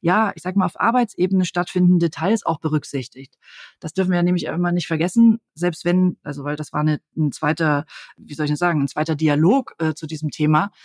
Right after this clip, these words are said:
Weil wenn nämlich die Struktur von oben kommt, ist die ja meistens auch nicht so, dass alle Arbeitsdetails berücksichtigt sind und damit alle Beteiligten dann zufrieden sind, ne? Also man, man hat so eine Doppelfunktion letzten Endes damit erreicht.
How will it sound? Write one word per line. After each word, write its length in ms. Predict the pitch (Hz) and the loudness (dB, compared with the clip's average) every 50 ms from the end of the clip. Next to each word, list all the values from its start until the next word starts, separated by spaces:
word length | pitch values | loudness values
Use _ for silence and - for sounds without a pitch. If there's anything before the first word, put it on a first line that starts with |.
| - - - - - _ _ _ _ - | -20 -20 -20 -20 -20 _ _ _ _ -4
Weil 160 | 156 160 151 | -4 -2 0
wenn 140 | 170 180 190 | 0 0 2
nämlich 200 | 196 185 180 - | 2 2 0 0
die 100 | - 156 | -4 -8
Struktur 400 | - - 170 156 - - 180 175 | -8 -8 -12 -10 -4 -2 -2 -2
von 180 | - 160 160 | 0 -2 -2
oben 260 | - 165 160 - 151 | 0 -2 -2 -2 -2
kommt, 420 | - - 190 196 180 160 185 180 - _ _ _ _ _ _ | -2 0 0 2 2 2 2 0 -4 _ _ _ _ _ _
ist 220 | - 196 - - - | -4 -4 -4 -2 -2
die 80 | 175 | 0
ja 120 | 170 165 160 | 2 2 2
meistens 480 | 160 156 160 175 - - 175 151 - | 2 2 0 -2 -2 -4 -6 -6 -2
auch 160 | - 160 170 | -2 0 2
nicht 200 | 170 185 175 - | 4 4 2 2
so, 160 | - 165 165 160 | 0 0 2 2
dass 180 | 160 151 - | 0 -2 -4
alle 240 | - 147 156 156 - | -2 -2 -2 -2 0
Arbeitsdetails 640 | 135 156 156 156 - - - 143 - 160 143 139 - | -2 -2 -2 -4 -6 -6 -14 -12 -6 -6 -6 -6 -6
berücksichtigt 560 | - 147 175 180 - 180 - - 156 135 - | -4 -4 -4 -2 -2 -6 -6 -6 -8 -8 -6
sind 240 | - 147 135 131 - | -4 -2 -2 -2 -4
und 140 | 156 147 156 | -6 -6 -4
damit 260 | 147 151 151 - - | -2 -2 -2 -2 -2
alle 160 | 147 151 151 | -4 -4 -4
Beteiligten 500 | 151 147 - 147 143 147 147 135 - 151 | -4 -6 -8 -6 -6 -4 -6 -6 -6 -6
dann 180 | 143 139 139 131 | -4 -4 -4 -4
zufrieden 400 | - - - - 175 170 185 156 | -6 -10 -6 -2 0 0 0 0
sind, 220 | 143 131 123 127 | 0 -2 -4 -2
ne? 160 | 165 220 - | -2 -4 -4
Also 200 | - 151 147 147 | -6 -8 -8 -4
man, 380 | 151 151 151 151 151 147 147 - - | -4 -2 0 0 0 0 -2 -4 -6
man 200 | 147 147 143 143 | -6 -6 -6 -6
hat 120 | 151 - | -8 -6
so 80 | - 156 | -4 -2
eine 140 | 151 143 | -2 -2
Doppelfunktion 880 | 135 - 151 - 196 180 156 - - 151 143 - - - 143 139 135 127 | 0 -2 -2 2 2 2 2 2 0 -2 -2 -2 -2 -2 -2 0 0 -2
letzten 260 | 135 - - - - | -4 -8 -12 -12 -8
Endes 240 | - 131 131 127 - | -6 -6 -6 -6 -8
damit 240 | 139 135 131 120 | -10 -10 -10 -10
erreicht. 380 | - 143 127 131 123 120 - - | -12 -12 -12 -12 -14 -14 -18 -20